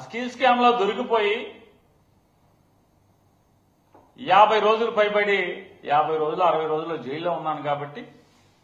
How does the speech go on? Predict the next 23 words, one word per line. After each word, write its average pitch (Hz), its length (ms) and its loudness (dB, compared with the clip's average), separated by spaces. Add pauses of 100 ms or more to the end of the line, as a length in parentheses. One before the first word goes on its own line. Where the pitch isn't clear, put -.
(260)
జగన్మోహన్ 269 480 6
రెడ్డి 254 200 2
గారిని 240 260 4
కూడా 233 220 0
నేను 233 200 -2
అరవై 214 260 0
రోజుల్లో 214 340 0
ఎంతోమంది 202 480 2
నాకన్నా, 175 340 4
నాకన్నా 190 320 2 (120)
ఒక్క 160 220 -6
రోజన్నా 175 400 -4
జైల్లో 143 300 -8
పెట్టించాలి, - 480 -12 (1080)
ఈ 175 100 -10 (160)
తాపత్రయం 254 600 6
మినహా 196 280 2 (1600)
మరి 196 120 -12 (100)
జనానికి 180 440 -2
ఏం 190 160 -6
మాట 180 220 4
ఇచ్చాం, 165 240 -6 (2250)
లేదా 214 160 2